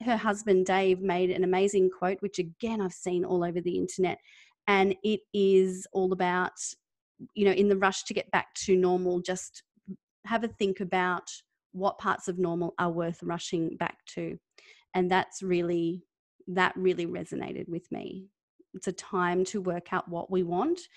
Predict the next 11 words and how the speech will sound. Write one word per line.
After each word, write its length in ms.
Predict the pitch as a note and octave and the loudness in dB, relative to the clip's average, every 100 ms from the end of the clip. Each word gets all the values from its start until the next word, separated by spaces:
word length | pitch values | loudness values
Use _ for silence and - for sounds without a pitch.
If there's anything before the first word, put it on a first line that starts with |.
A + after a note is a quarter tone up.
| - - - | -20 -20 -10
It's 140 | F#3+ | -8
a 60 | F#3 | -8
time 280 | - F3+ F3+ | -4 -2 0
we've 160 | F3+ | -2
been 160 | F3+ F3+ | -2 -4
able 180 | F3 F3+ | -4 -8
to 140 | F3+ | -10
break, 400 | - E3 C#2 - - _ _ _ _ _ _ _ - | -8 -6 -6 -8 -16 _ _ _ _ _ _ _ -2
break 300 | F#3 F3+ - | -2 -2 -8
the 60 | |
cycle, 580 | F3 - F3 - E3+ E3 | -10 -6 -6 -8 -14 -16